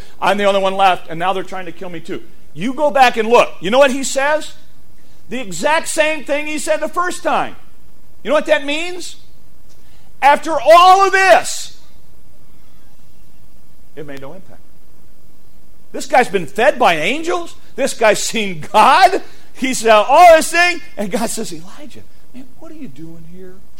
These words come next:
"But God, I've been so zealous for you and nobody, I'm the only one left."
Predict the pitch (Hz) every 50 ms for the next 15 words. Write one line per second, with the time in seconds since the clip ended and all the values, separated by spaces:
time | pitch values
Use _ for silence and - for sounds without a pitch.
0 | - - - - - - - - - - - - - - - - - - - -
1 | - 381 330 - 320 320 330 339 339 330 339 330 - 320 320 277 - 320 311 294
2 | 269 294 320 330 294 254 254 285 285 277 269 262 285 330 330 311 302 294 302 339
3 | 349 339 302 294 349 359 349 311 302 302 320 330 349 285 254 294 339 339 294 220
4 | -